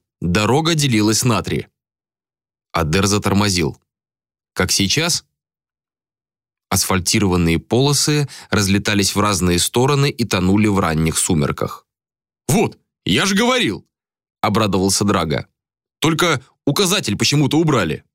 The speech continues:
«Куда дальше?» спросил Адер и, пригнув шею, посмотрел на небо.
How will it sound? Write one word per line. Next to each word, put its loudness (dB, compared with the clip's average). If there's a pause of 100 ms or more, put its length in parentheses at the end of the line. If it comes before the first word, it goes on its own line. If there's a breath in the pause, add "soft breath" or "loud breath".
(180)
«Куда 0
дальше?» -2 (600)
спросил 0
Адер 0
и, -4
пригнув 0
шею, 0
посмотрел 0
на 2
небо. -2